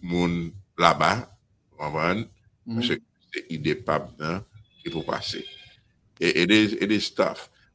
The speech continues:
Speaker 1: Mais on connaît
Speaker 2: Hein ?
Speaker 1: l'idéologie, ça, c'est ça qu'il faut, ouais. Même in business. Même dans business qu'il faut, ouais, nous pas qu'à faire un bon partnership, nous pas qu'à faire une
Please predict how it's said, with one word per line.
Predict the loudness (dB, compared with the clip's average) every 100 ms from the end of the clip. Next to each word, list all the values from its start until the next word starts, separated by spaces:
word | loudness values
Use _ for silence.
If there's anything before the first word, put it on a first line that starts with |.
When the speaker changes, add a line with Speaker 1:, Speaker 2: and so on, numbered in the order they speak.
| 2
Speaker 1:
Mais | 4
on | 4
connaît | 4 2 4 2
Speaker 2:
Hein ? | 0
Speaker 1:
l'idéologie, | -2 0 -2 -2 0 0 -2
ça, | -2 -2 -2
c'est | -2 -6
ça | -4
qu'il | -6
faut, | -6 -6 -2
ouais. | -2 -4 -10 _ _ _
Même | -2 0 0 -4
in | -4 -4
business. | -4 -4 -4 -12 -16 -14 -14 -16 _ _ _ _ -8
Même | -4
dans | -2 -2
business | -2 -4 -4 -4 -4 -6
qu'il | -8
faut, | -8 -4 -2
ouais, | 0 0 -2 _ _ _ _ -10
nous | -6 -4
pas | -2 -2
qu'à | -2 0 0 -2 -14 _ _ _ -20 _
faire | -12 -2 0 2 -2 -6
un | -18 -20 -20 _
bon | -6 -4
partnership, | -4 -6 -8 -12 -6 -4 -4 -6 _ _ _ _ -12
nous | -10
pas | -2 -2
qu'à | 0 -2 -2
faire | -4 -2 -2 -4 -12
une | -20 -20